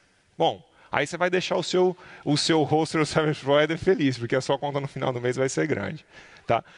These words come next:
O que aconteceu? O Nano Server é uma opção de distribuição,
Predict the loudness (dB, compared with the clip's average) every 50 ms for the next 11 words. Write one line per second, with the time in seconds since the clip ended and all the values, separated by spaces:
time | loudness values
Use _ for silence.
0 | -20 -4 0 0 0 2 0 -4 -2 -2 -2 -2 0 0 0 0 2 0 0 0
1 | 0 -2 -2 2 2 2 2 2 0 0 2 4 4 4 4 2 -2 _ _ _
2 | _ _ _ _ _ _ _ _ -20 -18 _ -6 -2 2 2 2 2 0 -2 -4
3 | -2 -2 -2 -2 -4 -6 -6 -8 -8 -6 -6 -4 -2 0 0 0 0 0 0 0
4 | -2 -4